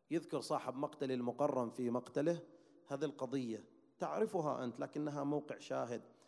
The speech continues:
أنه لما أدخل النساء والأطفال على يزيد لعنه الله،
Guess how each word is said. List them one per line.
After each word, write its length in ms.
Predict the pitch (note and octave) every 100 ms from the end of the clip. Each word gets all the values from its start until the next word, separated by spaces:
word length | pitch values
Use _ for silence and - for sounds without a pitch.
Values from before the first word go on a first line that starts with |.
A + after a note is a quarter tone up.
| - - C#3
أنه 320 | E3+ D3+ E3
لما 460 | E3 E3 D#3+ D3+ G3
أدخل 320 | - D3+ D3+
النساء 540 | D3 C#3 C3+ D#3+ C#3+
والأطفال 960 | C3 C3 B2+ B2+ B2+ - C#3+ C#3+ B2 A2+
على 440 | G#2 C3+ C3 B2
يزيد 400 | A#2+ A2 D3 A2
لعنه 380 | A#2+ A#2 B2 A#2
الله، 520 | B2 B2 C3+ D#3+ D#3+